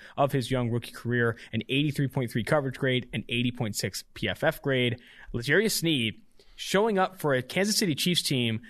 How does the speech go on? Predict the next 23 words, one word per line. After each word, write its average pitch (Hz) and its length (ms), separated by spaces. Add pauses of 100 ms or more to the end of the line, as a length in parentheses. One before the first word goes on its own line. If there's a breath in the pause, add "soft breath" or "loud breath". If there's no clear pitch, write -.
(100)
that 139 100
did 147 120
not 165 180
have 254 100
a 190 40
ton - 220
of 165 80
talent 180 320
at - 60
outside 143 240
corner 147 420 (180 loud breath)
entering 165 360
the 110 80
year. 135 340 (160 soft breath)
Now, 185 220
this 180 200
rookie 185 280
out 147 80
of, 175 100
in 143 140
the 151 60
fourth 196 300
round, 151 300